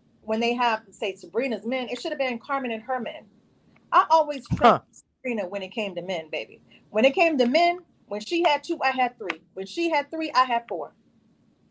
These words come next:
Speaker 1: In the middle of this, um, situation, I had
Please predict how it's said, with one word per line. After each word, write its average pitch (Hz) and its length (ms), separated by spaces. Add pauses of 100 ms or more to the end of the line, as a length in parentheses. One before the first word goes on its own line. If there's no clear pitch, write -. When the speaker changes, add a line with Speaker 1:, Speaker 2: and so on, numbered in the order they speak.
(320)
Speaker 1:
In 233 100
the 226 100
middle 302 320
of 277 200
this, 285 260
um, 240 520 (280)
situation, 285 800 (360)
I 269 160
had 220 360